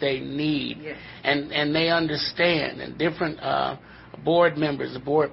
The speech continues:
Speaker 1: president, uh, different people spoke, uh, to, to really say that they understand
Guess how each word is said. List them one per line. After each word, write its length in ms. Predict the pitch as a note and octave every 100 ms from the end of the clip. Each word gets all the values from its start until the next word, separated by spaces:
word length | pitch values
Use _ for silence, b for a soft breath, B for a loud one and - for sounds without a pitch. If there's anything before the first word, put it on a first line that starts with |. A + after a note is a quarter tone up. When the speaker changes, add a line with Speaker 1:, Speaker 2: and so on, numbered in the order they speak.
| - -
Speaker 1:
president, 680 | E3+ D#3+ D3 C#3+ C#3 B2
uh, 140 | B2+ C3+
different 500 | D3+ E3 F3 D3 - B B -
people 300 | F#3 F3 D3
spoke, 520 | - - E3+ E3+ C#3 - B B B -
uh, 480 | C#3+ C3+ C3+ B2+ - - -
to, 260 | F#3 E3 D#3 - -
to 140 | F3
really 520 | F3+ G#3 G3 F3 D#3+ - -
say 320 | G3 F3 D#3
that 80 | E3
they 140 | F#3
understand 840 | F#3 E3 D3 - G3 A#3 F#3 C#3